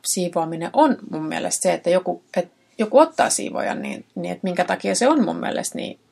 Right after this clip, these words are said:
tosi hyvä idea. Yksinkertaisin syy siihen, että miksi mun mielestä, miksi mä en enää tästä tämmöisestä palvelusta haluaisi luopua, on yksinkertaisesti se, että se vapauttaa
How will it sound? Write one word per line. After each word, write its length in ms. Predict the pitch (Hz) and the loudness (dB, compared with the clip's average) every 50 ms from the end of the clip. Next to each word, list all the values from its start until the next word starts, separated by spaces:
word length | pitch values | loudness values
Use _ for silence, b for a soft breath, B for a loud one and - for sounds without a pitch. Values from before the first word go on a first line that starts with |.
| _ - | _ -16
tosi 280 | - - 156 - - - | -14 -14 -12 -12 -14 -14
hyvä 200 | - - - - - | -14 -12 -10 -10 -10
idea. 300 | - - - - - - - - - _ _ _ _ _ _ _ _ _ _ _ _ _ _ b b b b _ _ _ _ _ _ _ _ | -10 -12 -12 -12 -14 -14 -16 -20 -20 _ _ _ _ _ _ _ _ _ _ _ _ _ _ b b b b _ _ _ _ _ _ _ _
Yksinkertaisin 760 | - 330 339 - 415 359 330 277 240 240 254 240 226 233 226 214 | -4 -2 -2 0 0 4 4 4 4 6 4 4 6 6 6 6
syy 300 | 214 247 247 233 220 214 | 6 6 6 6 6 4
siihen, 440 | 208 - - 240 233 220 208 190 180 | 4 4 6 6 6 6 6 4 2
että 180 | 180 175 - - | -2 -4 -2 -2
miksi 360 | 202 208 - - - - - _ _ | -2 0 2 0 0 0 -6 _ _
mun 160 | - 190 180 175 | -6 -4 -4 -4
mielestä, 420 | 175 175 175 175 170 - - - _ _ - | -4 -2 -2 -2 -4 -4 -8 -10 _ _ -4
miksi 300 | - 214 214 208 - 196 | -2 0 0 2 0 0
mä 160 | 185 180 175 | 0 0 0
en 80 | 175 180 | 0 0
enää 240 | 180 185 180 170 | 0 2 0 0
tästä 280 | 165 - 170 - - - _ _ _ _ _ _ _ _ _ _ - 311 - _ - 202 | -2 -2 -4 -6 -6 -8 _ _ _ _ _ _ _ _ _ _ -20 -20 -20 _ -6 -2
tämmöisestä 580 | 185 180 175 175 170 - 180 - - 190 180 - _ _ - - _ _ 214 202 | -2 -2 0 -2 -2 -4 -6 -2 -2 -2 -4 -4 _ _ -20 -20 _ _ -4 2
palvelusta 540 | - 180 180 180 180 175 185 190 - - | 4 4 6 4 4 0 -2 -4 -6 -4
haluaisi 420 | 180 180 180 208 180 180 180 - 226 | -2 0 2 2 2 0 0 0 2
luopua, 360 | 214 208 202 208 - 240 254 b b b b b b b b b b b b b b b b b _ _ _ _ _ | 2 2 2 2 0 -2 -2 b b b b b b b b b b b b b b b b b _ _ _ _ _
on 160 | - 220 220 247 | 2 4 6 6
yksinkertaisesti 680 | 262 247 - 254 226 220 202 196 196 - - - - 185 | 6 6 6 6 6 6 4 2 0 -2 -4 -2 2 2
se, 300 | - - 226 220 208 196 | 4 6 6 8 6 6
että 180 | 185 190 196 | 4 2 -2
se 160 | 180 196 196 | -2 0 2
vapauttaa 880 | 202 226 220 - 208 190 190 190 - - 196 185 185 180 180 185 - - | 2 2 6 6 6 6 6 2 0 2 2 4 6 6 4 2 0 -4